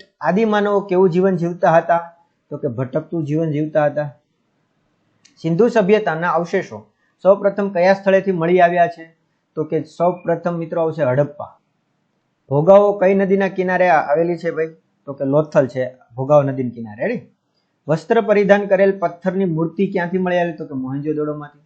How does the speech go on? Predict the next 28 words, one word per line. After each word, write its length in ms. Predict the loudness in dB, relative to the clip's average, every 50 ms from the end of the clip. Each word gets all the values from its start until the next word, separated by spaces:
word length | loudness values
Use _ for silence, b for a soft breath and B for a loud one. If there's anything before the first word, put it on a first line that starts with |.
| _ _ _ _ _ _ _ _ _ _ -10
નીચેનામાંથી 580 | -8 -6 -2 0 0 0 0 0 -2 -2 -2 -4
કોનો 280 | -2 -2 -2 -2 -2 -2
સમાવેશ 400 | -4 -4 -2 -2 -4 -4 -4 0
ચાર 240 | 2 2 2 2
વેદોમાં 380 | 2 0 0 0 -2 -2 -4 -6 -6 -6
થતો 240 | -8 -6 -4 -4 -4
નથી? 520 | -4 -6 -6 -8 -10 -12 -12 -12 -14 _ _
તો 80 | -14 -10
કે 100 | -8 -8
આયુર્વેદનો 680 | -6 -4 0 4 4 4 6 4 2 0 -2 -6 -10
સમાવેશ 400 | -10 -12 -12 -10 -8 -8 -8 -8 -10
થતો 600 | -14 -16 -10 -2 2 4 4 4 4 2 -2 -14 _ _ _ _ _ _ _ -8
નથી. 440 | -6 -6 -6 -8 -10 _ -20 -20 -20 _ _ _ _ _ _ _ _ -2
નેક્સ્ટ 260 | 2 2 2 2 0 -2
છે 100 | -2 -2
પ્રશ્ન 400 | 0 0 -2 -2 -2 -2 -4 -2
ત્રણ 340 | -2 -2 -2 -2 0 2
બ. 40 | 4 2 2 0 -4 -20 _ _ _ _ _ _ _ 0
યોગ્ય 320 | 0 2 2 4 4 4
શબ્દ 300 | 4 4 2 0 2 4
વડે 240 | 4 4 4 4 2
નીચે 240 | 2 0 0 4 4
આપેલ 280 | 4 4 4 2 0 0
વિધાનો 580 | 0 -2 -2 -2 -2 -2 -2 -2 -4 -10 -16
છે 280 | -16 _ _ -20 -20 -16
ખાલી 380 | _ -4 -4 -4 -2 -4 -4
જગ્યા 140 | -2 -4 -4
પૂરો. 260 | -4 -6 -10 -10 -10